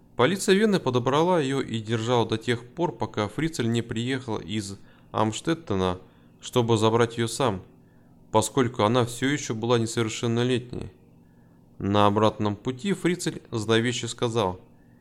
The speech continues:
«Я никогда больше не позволю тебе сбежать». Элизабет и представить себе не могла,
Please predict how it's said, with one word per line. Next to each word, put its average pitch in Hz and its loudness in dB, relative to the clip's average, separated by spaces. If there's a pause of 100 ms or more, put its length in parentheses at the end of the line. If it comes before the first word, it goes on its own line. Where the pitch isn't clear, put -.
(380)
«Я 104 2
никогда 135 4
больше 131 -2
не 123 -2
позволю 123 0
тебе 104 -6
сбежать». 95 -4 (1080)
Элизабет 147 2
и 139 -6
представить 131 0
себе 117 -2
не 107 0
могла, 101 0